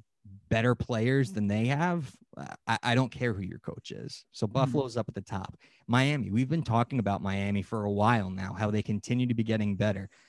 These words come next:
Speaker 1: Miami's gonna have, uh, two first round picks this year on top of the two first round picks that they had last year, on top of the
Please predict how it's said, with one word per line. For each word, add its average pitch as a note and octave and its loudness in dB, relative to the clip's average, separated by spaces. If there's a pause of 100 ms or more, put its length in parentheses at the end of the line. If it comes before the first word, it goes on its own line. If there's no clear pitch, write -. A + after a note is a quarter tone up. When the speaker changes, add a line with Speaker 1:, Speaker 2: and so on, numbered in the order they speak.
(180)
Speaker 1:
Miami's B2+ 6
gonna C3+ 2
have, G#2+ 2 (500)
uh, F#2+ 2 (340)
two E3 6
first E3 0
round D3 2
picks - 0
this - -4
year F#2+ 0 (1080)
on B2 6
top A#2+ 6
of G2+ 4
the G#2 2
two C3 2
first C#3 2
round A#2 4
picks B2+ 2
that B2 2
they A2+ 4
had G#2 4
last A#2+ 2
year, F#2+ 0 (420)
on A#2 4
top A#2+ 2
of G2+ 0
the G#2+ 2